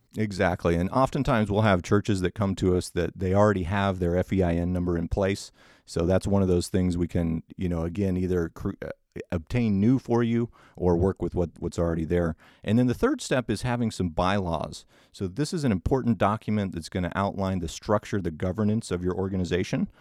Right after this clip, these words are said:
And this is another document that goes with the paperwork to the I R S to obtain that five oh one C three.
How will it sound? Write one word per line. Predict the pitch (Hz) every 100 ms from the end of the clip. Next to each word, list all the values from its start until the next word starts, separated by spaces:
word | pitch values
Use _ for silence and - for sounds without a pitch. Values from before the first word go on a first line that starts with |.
| - - _ -
And | 101 98 90
this | 143
is | 143 127
another | 110 113 127
document | 107 104 - 107 92 85
that | 92 85
goes | 98 92 87
with | 90 107 -
the | 85
paperwork | 113 110 95 87 85 - -
to | 107
the | 104 98
I | 92
R | 90 90
S | 87 -
to | -
obtain | 85 - 90
that | 85 -
five | - 82
oh | 82
one | 80 78
C | - 78
three. | - 85 -